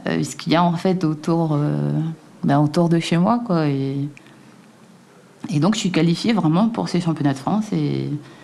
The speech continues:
et j'arrive en métropole et, et là, ben,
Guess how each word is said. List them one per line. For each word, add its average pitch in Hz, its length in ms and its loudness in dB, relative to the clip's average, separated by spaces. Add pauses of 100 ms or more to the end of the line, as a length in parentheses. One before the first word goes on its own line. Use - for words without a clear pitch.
(1120)
et 151 100 4
j'arrive 147 320 2
en 180 60 4
métropole 160 640 2
et, 139 540 0 (480)
et 151 120 2
là, 165 160 2
ben, 147 340 -2